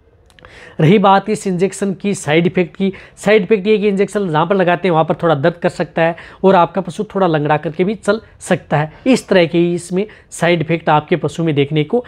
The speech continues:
मिल सकते हैं। रही बात इसकी जो एमआरपी की, जो अलग-अलग कंपनियों की अलग-अलग एमआरपी आती है, बहुत ज़्यादा महंगा ये इंजेक्शन आता नहीं है। देखो, अब आप अच्छी तरह से समझ गए होंगे कि ये इंजेक्शन आपके पशु में क्या-क्या काम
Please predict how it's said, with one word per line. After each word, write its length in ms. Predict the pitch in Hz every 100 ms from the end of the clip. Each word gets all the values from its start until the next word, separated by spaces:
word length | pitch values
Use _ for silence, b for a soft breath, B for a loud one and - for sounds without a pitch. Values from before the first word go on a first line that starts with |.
| B B
मिल 140 | 165 165
सकते 320 | - 151 170
हैं। 140 | 165 165 B B
रही 160 | 147 196
बात 320 | 185 180 180
इसकी 440 | 196 - - 196 196 b b b 160
जो 220 | 151 180
एमआरपी 500 | 160 165 170 160 202
की, 80 | 190
जो 100 | 185
अलग-अलग 280 | 202 208
कंपनियों 340 | - 170 170 180
की 80 | 170
अलग-अलग 280 | 180 190
एमआरपी 400 | 180 175 175 165
आती 240 | 180 170 196
है, 80 | 175
बहुत 280 | - 220
ज़्यादा 220 | 180 170 165
महंगा 300 | 143 160 170
ये 140 | 165
इंजेक्शन 360 | 156 156 156 214
आता 380 | 147 143 143 B B B 165
नहीं 280 | 160 143 135
है। 120 | 123 - - _ B B B -
देखो, 260 | 196 214
अब 280 | 214 - 196
आप 300 | 190 180 185 190
अच्छी 220 | 185 226
तरह 180 | 190 180
से 120 | 196
समझ 280 | - 185 180
गए 100 | 196
होंगे 200 | 185 185
कि 140 | 185
ये 80 | 180
इंजेक्शन 360 | 165 175 -
आपके 240 | 165 151 175
पशु 280 | 151 139 175
में 120 | 160
क्या-क्या 260 | 175 170
काम 280 | 160 160 214